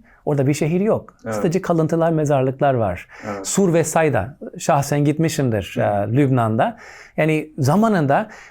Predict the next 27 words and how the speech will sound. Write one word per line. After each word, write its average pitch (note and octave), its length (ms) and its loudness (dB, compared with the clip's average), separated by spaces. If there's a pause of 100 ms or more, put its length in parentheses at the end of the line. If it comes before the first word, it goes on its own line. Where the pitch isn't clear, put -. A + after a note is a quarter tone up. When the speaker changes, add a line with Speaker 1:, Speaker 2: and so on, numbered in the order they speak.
(120)
Speaker 1:
Orta F#3+ 440 2
Doğu'nun, D3 640 2
yani A#2+ 500 -2
özellikle C#3 680 2
Akdeniz, C3+ 680 -2
e, B2+ 220 -4
Ovası'nın B2+ 500 0
en B3 180 4
zengin D#3+ 500 2 (200)
Speaker 2:
Hı. D3 60 -4
Speaker 1:
liman E3+ 340 4
kentiydi. G#2+ 640 -2 (320)
Şu C3 140 -4
anda F3+ 100 0
yıkılmış, F3+ 460 0
süpürülmüş E3+ 880 0 (340)
ki E3 80 0
Speaker 2:
Hı. D#3 40 2
Speaker 1:
bunu F#3+ 160 4
söyleyen F3 640 2 (120)
bir G3 180 4
değil G#3 180 4
iki A3 380 0 (100)
peygamber D#3 460 2
vardır. F#2+ 540 0
Speaker 2:
Hı A#2+ 80 -10
hı. A2+ 40 -8